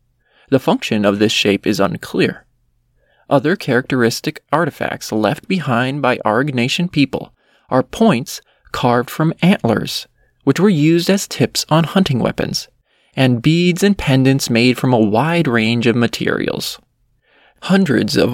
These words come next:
Aurignacian sites have been discovered across Europe,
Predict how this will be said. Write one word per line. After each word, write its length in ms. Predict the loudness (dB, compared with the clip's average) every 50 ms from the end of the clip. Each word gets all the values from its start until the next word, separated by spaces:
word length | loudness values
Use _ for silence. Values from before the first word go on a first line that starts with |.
| 0
Aurignacian 760 | 0 2 2 2 2 0 2 2 2 2 2 2 0 0 0
sites 420 | 0 -2 -2 -2 -2 -2 -4 -4
have 160 | -4 -4 -2 0
been 120 | 0 0
discovered 560 | 0 0 -2 -2 -2 0 0 2 2 2 0
across 520 | 0 -2 -4 -4 -4 -4 -4 -4 -6 -10 -10
Europe, 400 | -6 -6 -4 -6 -6 -10 _